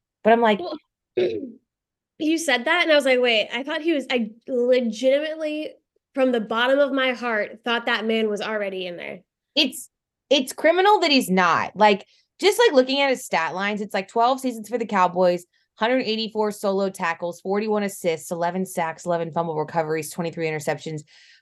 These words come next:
Speaker 1: five Pro Bowls, and three championships. And I'm like, "Bro, really?" Um, like
Speaker 2: What the hold up?
Speaker 1: what, like, how is that even a thing? Like, I, I just,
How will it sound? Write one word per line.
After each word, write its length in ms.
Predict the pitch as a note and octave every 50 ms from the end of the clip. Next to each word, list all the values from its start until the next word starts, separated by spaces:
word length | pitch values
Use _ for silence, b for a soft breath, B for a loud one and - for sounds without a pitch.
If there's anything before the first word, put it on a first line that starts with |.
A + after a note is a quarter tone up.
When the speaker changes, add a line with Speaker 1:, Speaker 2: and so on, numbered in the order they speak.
| b _
Speaker 1:
five 340 | - A3 A3 A#3+ B3+ B3 -
Pro 240 | - - A3+ A3+ G#3
Bowls, 300 | F#3+ G3+ G3+ G#3 G3 F#3+
and 160 | F3+ D#3+ D3+ - _ -
three 400 | G3+ F#3+ G3 G#3 G#3 G#3 G3+ F#3
championships. 640 | - - G3+ F#3+ F#3 F3+ F#3 E3 D3+ D#3+ - - -
And 80 | F#3
I'm 60 | F3+ F#3+
like, 180 | F3+ F3+ F3+ _ C3+ - - _ _ _
"Bro, 300 | - - F3+ E3+ D#3+ D3
really?" 720 | C#3 C#3 D3 D#3 D3+ D#3 E3+ G3 G#3+ A3+ A#3 B3 A3 G3+ - _ _ _ _ _ _ _ _ _ -
Um, 560 | E3 F3 E3+ E3 D#3+ D#3 D3+ D3 C#3+ C#3+ C#3 _ _ _ _ _ _ _ _
like 300 | - E3 E3+ D#3+ - -
Speaker 2:
What 160 | - D4 - - -
the 80 | A3+ G#3
hold 240 | G3 A#3+ C4+ C4 G3+
up? 180 | D#3 - - _ _ _ _ _ _ _ _ _ _ _ _ _ _ _ _ _ _ _ _ _ _ _ -
Speaker 1:
what, 320 | - D#3 E3 F#3+ A#3 C#4+ C4 - - D3+ - -
like, 180 | - E3+ E3+ -
how 340 | - - - F#3 F#3+ G#3 A3+
is 100 | A#3 A3
that 160 | A#3+ A3+ G#3+
even 640 | G#3 G3 F#3+ F3+ F#3 F#3 F3+ F3 F3+ E3+ E3 D#3+ - _ _ _ _ _ _ _ _ _ _ _ -
a 120 | - E3+ D#3+ _ _ -
thing? 460 | F3 D#3+ D3 C3+ A2 D2 - - - _ _ _ _ _ _ _
Like, 180 | - E3+ E3 - - _ - -
I, 140 | F3 F3+ - F#3
I 80 | G3
just, 300 | F#3+ G#3 G3+ G3 - -